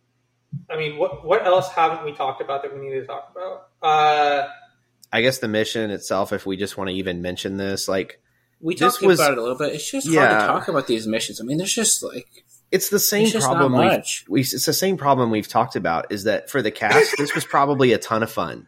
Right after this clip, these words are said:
Speaker 2: As a viewer, it's like
Speaker 1: Dude, so, like, this is, this is some of, like, the forced, uh, statements that come out of these people's mouths. "This is a dream come true.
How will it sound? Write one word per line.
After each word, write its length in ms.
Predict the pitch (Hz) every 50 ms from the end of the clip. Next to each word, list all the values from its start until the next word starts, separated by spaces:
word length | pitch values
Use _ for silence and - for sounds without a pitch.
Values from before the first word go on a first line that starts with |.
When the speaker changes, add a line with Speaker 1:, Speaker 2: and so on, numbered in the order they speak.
| _ _ -
Speaker 2:
As 160 | 117 117 104
a 80 | 113
viewer, 540 | 98 92 107 107 117 135 147 160 175 190 - -
it's 220 | 113 113 - -
like 280 | 113 95 90 87 - - _ _ - - - - - - - - - - - - - - - - - - - - - - - - - _ - _ _ _ _ _ _ _ _ _ _ _ _ _ _ _ _ _ _ _ _ _ _ _ _ _
Speaker 1:
Dude, 380 | - 196 196 180 - - - -
so, 180 | - - 208 202
like, 360 | 196 202 196 175 - - - - - -
this 240 | 156 208 262 - 285
is, 380 | 294 277 240 - - - - _ _ _ _ _
this 220 | 175 180 247 247 -
is 140 | 269 247
some 160 | - 254 240 240
of, 80 | 226 208
like, 180 | 185 - -
the 100 | 180 151
forced, 640 | - - - - 160 147 147 160 180 180 - - - - - - _ _ _ _
uh, 460 | - 156 151 143 139 135 139 139 -
statements 600 | - - - - 139 135 135 135 127 123 - -
that 200 | - 143 135 -
come 140 | - 147 135
out 120 | 135 127 131
of 60 | 131
these 140 | 135 135 -
people's 300 | - 110 - 147 - 139
mouths. 280 | 127 110 101 - - - - _ _ _ _ _ _ _ _ -
"This 160 | 160 - 202
is 100 | 185 180
a 60 | 180
dream 380 | 151 - - 165 160 156 160 156
come 240 | - - - 135
true. 300 | - - - 131 120 110